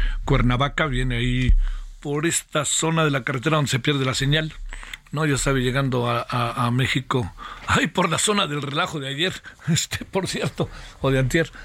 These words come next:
allí en la carretera México-Cuernavaca, pero en esa zona sí está muy, muy difícil. Bueno, eh, dejémoslo ahí, eh, creo que tenemos toda la información que bien nos envió a Omar Patiño. A ver, déjeme, déjeme decirle, eh,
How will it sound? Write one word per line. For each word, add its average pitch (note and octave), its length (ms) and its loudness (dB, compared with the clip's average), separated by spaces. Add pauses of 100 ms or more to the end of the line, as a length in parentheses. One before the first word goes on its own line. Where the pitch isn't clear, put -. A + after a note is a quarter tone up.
(160)
allí C#3 180 4
en D#3 60 4
la D3 60 4
carretera C3 320 2
México-Cuernavaca, C#3 680 0
pero A#2+ 280 4 (260)
en C#3+ 140 6
esa D3+ 160 2
zona D3 240 2
sí - 180 2
está B2+ 240 0
muy, B2+ 220 -2
muy C3+ 180 -2
difícil. B2 400 0
Bueno, F#3 260 4 (420)
eh, F#3 220 2
dejémoslo F#3+ 480 2
ahí, G3 220 0 (240)
eh, C#3 260 -2
creo D#3+ 200 0
que E3 80 0
tenemos C#3+ 400 0
toda F3+ 400 4
la C#3 100 0
información C#3+ 580 2
que C#3 140 0
bien C#3 220 2
nos - 340 -4
envió C3+ 460 2
a - 20 4
Omar C3 240 4
Patiño. E3 480 4 (460)
A C#3 80 2
ver, F3 160 4
déjeme, F#3 460 0
déjeme E3+ 300 2
decirle, C3 500 2 (500)
eh, C#3+ 360 4